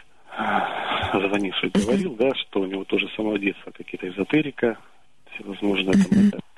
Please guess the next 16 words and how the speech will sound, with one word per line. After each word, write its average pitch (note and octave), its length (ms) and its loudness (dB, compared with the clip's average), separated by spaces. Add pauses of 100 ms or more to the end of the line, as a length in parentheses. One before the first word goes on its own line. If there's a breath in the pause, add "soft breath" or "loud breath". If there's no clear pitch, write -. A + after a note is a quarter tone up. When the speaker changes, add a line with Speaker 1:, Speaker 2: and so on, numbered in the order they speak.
(280 soft breath)
Speaker 1:
И A#2+ 60 2
вот B2 140 0
у A#2+ 40 0
меня A#2 180 -2
тоже F#2 240 -2
постоянно - 540 -4
какие-нибудь - 380 -4
идеи. A#2+ 300 2
Я G2 140 -4
вот F#2+ 120 -10
тоже, F#2+ 380 -6 (180)
ну, C3 160 4
пытался - 440 -2
мир, G2+ 280 -12
анализировать G#2 680 -2 (180)
мир, G2 320 2